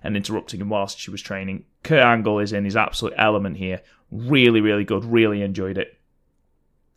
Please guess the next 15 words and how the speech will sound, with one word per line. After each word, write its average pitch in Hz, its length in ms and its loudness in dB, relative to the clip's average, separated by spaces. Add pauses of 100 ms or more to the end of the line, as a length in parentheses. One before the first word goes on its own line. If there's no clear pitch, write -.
(460)
Next - 240 2
match, 170 380 0 (280)
William 185 460 4
Regal 156 300 2
versus 131 340 0
Hardcore 170 720 0
Holly 117 440 -2 (240)
for - 140 -6
the 107 100 -2
European 104 720 2
Championship. 101 760 -6 (540)
Um, 110 400 4
William 156 440 2
Regal 120 440 2
was 110 400 -2